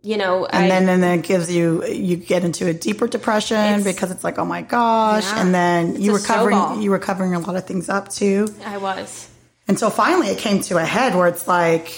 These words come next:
Speaker 2: you know, something has to change.
Speaker 1: Mm-hmm.
Speaker 2: And I think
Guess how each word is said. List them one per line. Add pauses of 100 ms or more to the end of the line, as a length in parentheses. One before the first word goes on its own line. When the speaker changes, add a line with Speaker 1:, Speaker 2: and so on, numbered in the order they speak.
(600)
Speaker 2:
you
know, (140)
something
has
to
change.
Speaker 1:
Mm-hmm. (260)
Speaker 2:
And (760)
I
think